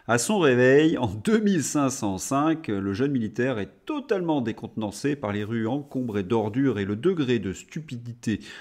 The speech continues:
ambiante qu'il décide de consulter un médecin et il va finir par comprendre, eh bien, qu'il a gagné six siècles. Et le monde est sacrément <laughs> gratiné.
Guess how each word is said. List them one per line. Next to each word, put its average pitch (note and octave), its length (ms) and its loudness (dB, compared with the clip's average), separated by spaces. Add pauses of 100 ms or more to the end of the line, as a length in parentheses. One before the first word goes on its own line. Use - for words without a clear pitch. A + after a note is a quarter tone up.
(140)
ambiante A#2 520 -2 (380)
qu'il A3+ 260 0
décide F3 440 2
de A#2+ 100 0
consulter C3 680 0
un C3 80 0
médecin A2 460 -2
et A#2 80 2
il D3+ 160 2
va C#3+ 140 4
finir C#3 420 0
par - 140 0
comprendre, A#2+ 560 -4
eh A2 40 -2
bien, A2+ 420 0
qu'il C#3 240 0
a D#3 40 4
gagné G3+ 340 4
six - 260 0
siècles. A#2+ 580 2 (520)
Et D3 120 8
le C3+ 140 6
monde D3+ 440 6
est A2+ 80 0
sacrément D#3 920 4
<laughs> - 20 0
gratiné. C3+ 720 2